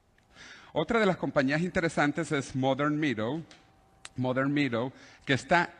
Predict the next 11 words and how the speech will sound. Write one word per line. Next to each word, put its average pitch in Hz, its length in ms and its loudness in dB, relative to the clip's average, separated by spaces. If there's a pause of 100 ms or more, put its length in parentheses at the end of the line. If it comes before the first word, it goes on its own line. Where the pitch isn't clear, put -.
(140)
imprimiendo 160 1120 0 (1300)
cuero 104 540 0 (180)
y 120 100 -2
va 123 100 2
a - 20 2
imprimir 139 640 0 (220)
comida. 98 760 -4 (1000)
Ustedes 196 380 -4
para 151 240 0
tener 156 280 -2
cuero 113 420 -2